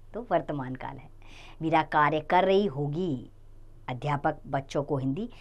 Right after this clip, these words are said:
पढ़ाते हैं। बच्चों, वर्तमान काल के भेद जान लेते हैं। वर्तमान काल के तीन भेद होते हैं, सामान्य वर्तमान, संदिग्ध वर्तमान और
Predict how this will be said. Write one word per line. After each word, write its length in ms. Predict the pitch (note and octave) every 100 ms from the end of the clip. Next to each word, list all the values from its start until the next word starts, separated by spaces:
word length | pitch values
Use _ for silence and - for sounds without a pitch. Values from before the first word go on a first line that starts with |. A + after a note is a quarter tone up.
| - -
पढ़ाते 420 | C#3 C3+ B2 - B2+
हैं। 360 | A#2+ D3 A2 - - - - - - - - - -
बच्चों, 260 | C4 C4 E4
वर्तमान 600 | C#4 C4 C#4 C#4+ D4 D4+
काल 300 | D4+ A#3+ G#3+
के 140 | G#3 A3+
भेद 280 | E3 F#3 E3
जान 240 | D3+ B2
लेते 220 | A#2+ -
हैं। 120 | F2 -
वर्तमान 420 | A#2+ A#2 C3+ C3+
काल 180 | C#3 C3+
के 120 | C#3
तीन 260 | D3 D#3 A3
भेद 220 | B3 B3+
होते 200 | C4+ C4
हैं, 160 | C#4+ F#4 - -
सामान्य 560 | - B2 B2 B2 F3+
वर्तमान, 500 | A#3 B3+ C#4 D#4+ F#4 - - - -
संदिग्ध 400 | F3+ D#3 D3+ C#4+
वर्तमान 480 | C#4 C#4+ C#4 D4+ D#4+
और 180 | D#3